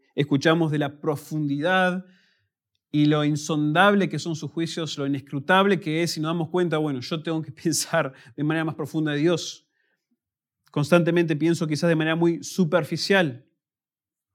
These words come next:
Si Dios es profundo, inescrutable, eso implica que debemos excavar y seguir excavando para conocerlo, para seguir y seguirlo conociendo.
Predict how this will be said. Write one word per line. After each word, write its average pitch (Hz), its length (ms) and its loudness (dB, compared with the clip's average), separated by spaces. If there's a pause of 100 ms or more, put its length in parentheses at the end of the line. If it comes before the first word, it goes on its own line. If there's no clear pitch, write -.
(3750)
Si - 160 0
Dios 170 240 4
es 175 80 0
profundo, 196 760 2 (600)
inescrutable, 165 840 2
eso 165 200 -4
implica 170 480 -2
que 156 80 -6
debemos 165 300 -4
excavar 175 760 4
y 165 80 -2
seguir 175 440 2
excavando 175 600 0
para 147 240 -4
conocerlo, 143 720 -4
para 139 180 -6
seguir 180 480 -6
y 165 60 -4
seguirlo 190 420 -2
conociendo. 127 580 -12